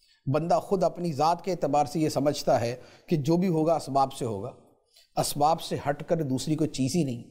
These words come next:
लेकिन इसका नतीजा क्या होता है? इसका नतीजा होता है टेंशन, डिप्रेशन, स्ट्रेस,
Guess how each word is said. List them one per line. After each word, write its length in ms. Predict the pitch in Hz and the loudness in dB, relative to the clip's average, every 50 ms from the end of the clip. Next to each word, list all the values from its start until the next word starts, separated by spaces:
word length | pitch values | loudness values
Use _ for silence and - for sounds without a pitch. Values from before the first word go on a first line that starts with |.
| - - _ _ _ _ _ _ _ _ _ _ _ _ | -20 -20 _ _ _ _ _ _ _ _ _ _ _ _
लेकिन 280 | 123 139 - - - - - | -2 0 0 -2 -6 -2 -2
इसका 280 | 185 - - - 262 - | -2 0 0 -2 -2 0
नतीजा 400 | 240 214 175 - 190 170 170 165 | 0 0 0 0 0 2 2 0
क्या 160 | - - 156 131 | 2 0 -2 -2
होता 260 | 107 90 - 123 113 | -2 -2 -4 -4 -2
है? 220 | 104 123 135 147 - - - - _ - | 0 0 -2 -2 -4 -14 -20 -10 _ -2
इसका 260 | 190 - - 226 208 | -2 0 2 0 0
नतीजा 440 | 170 139 131 - - 135 127 131 139 | 0 -2 -4 -2 -2 -2 0 2 2
होता 260 | 135 123 113 - 135 | 0 0 -2 -2 -2
है 200 | 123 104 131 143 165 - - - _ _ _ _ | -2 0 -2 -4 -4 -6 -12 -20 _ _ _ _
टेंशन, 440 | 139 135 131 127 - - 131 135 135 131 - _ _ _ _ _ _ _ _ _ _ _ _ _ | 0 0 0 -2 -4 -6 -8 -8 -10 -14 -20 _ _ _ _ _ _ _ _ _ _ _ _ _
डिप्रेशन, 680 | 127 110 110 131 120 - 131 135 131 - - 156 - - - _ _ _ _ _ _ _ _ _ _ _ | -8 -2 -2 -2 0 2 0 0 0 -2 -6 -8 -10 -14 -20 _ _ _ _ _ _ _ _ _ _ _
स्ट्रेस, 600 | - - - - - 170 143 156 - - - - | -6 -6 -4 0 2 2 2 2 -2 -6 -8 -12